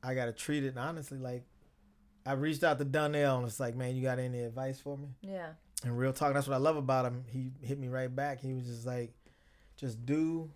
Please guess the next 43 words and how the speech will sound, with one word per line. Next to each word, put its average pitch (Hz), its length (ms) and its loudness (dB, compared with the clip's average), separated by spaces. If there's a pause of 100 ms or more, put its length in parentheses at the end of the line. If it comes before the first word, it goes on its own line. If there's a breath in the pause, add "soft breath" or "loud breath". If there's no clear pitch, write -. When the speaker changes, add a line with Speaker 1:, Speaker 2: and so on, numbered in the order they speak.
(240)
Speaker 1:
what 131 160 -6
got 127 300 -4
you 127 80 -6
there." 107 240 -10 (100)
Speaker 2:
Yep. 208 320 -2 (580)
Do 101 80 -10
Speaker 1:
And 110 120 -2
Speaker 2:
you. 123 80 2
Speaker 1:
I 127 80 4
was 117 120 2
like, 123 220 2
"You 127 80 0
know 147 200 2
what?" 180 260 2 (180)
Speaker 2:
I 247 140 12
have 330 160 4
people 294 240 6
asking 233 520 6
me, 202 380 0 (180)
Speaker 1:
<laughs> 135 220 -6
Speaker 2:
"Does 254 140 4
he 311 160 4
know 339 160 4
what 339 80 4
he's 302 160 4
gonna 311 240 0
do?" 285 320 6
I'm 277 260 8
like, 247 400 6
Speaker 1:
<laughs> - 0 -
Speaker 2:
"No, 233 280 6
he 220 120 0
never 202 380 0
does. 220 360 4
That's 185 320 -2
just, 202 200 -6 (220)
that's 170 320 -4
the 180 140 -2
way 180 240 0
he 170 320 -10 (580)
rolls. 196 480 0
Like, 156 280 -2
that's, 180 260 -2